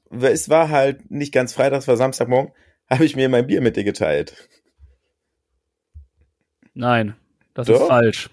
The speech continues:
Speaker 2: Du hast Freitagmorgen nicht dein Bier mit mir geteilt.
Speaker 1: <laughs> Samstagmorgen.
Speaker 2: Ja, aber es ging ja nur bis Freitag. Was hast du denn
Speaker 1: Ja.
Speaker 2: Freitag gemacht?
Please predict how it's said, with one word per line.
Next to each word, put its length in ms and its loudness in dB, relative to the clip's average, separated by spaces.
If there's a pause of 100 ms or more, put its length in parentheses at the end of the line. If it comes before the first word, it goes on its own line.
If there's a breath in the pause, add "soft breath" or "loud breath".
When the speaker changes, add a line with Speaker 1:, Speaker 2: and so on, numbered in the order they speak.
Speaker 2:
Du 120 -6
hast 140 -8
Freitagmorgen 880 -2
nicht 240 -8
dein 160 -4
Bier 140 -2
mit 120 -4
mir 120 -6
geteilt. 460 -4
Speaker 1:
<laughs> 40 0
Samstagmorgen. 880 -2 (220)
Speaker 2:
Ja, 120 -4
aber 100 2
es 80 -8
ging 120 -4
ja 80 2
nur 100 0
bis 120 -4
Freitag. 480 -4
Was 120 -8
hast 120 -10
du 60 -6
denn 80 -8
Speaker 1:
Ja. 60 -8
Speaker 2:
Freitag 340 -2
gemacht? 340 -16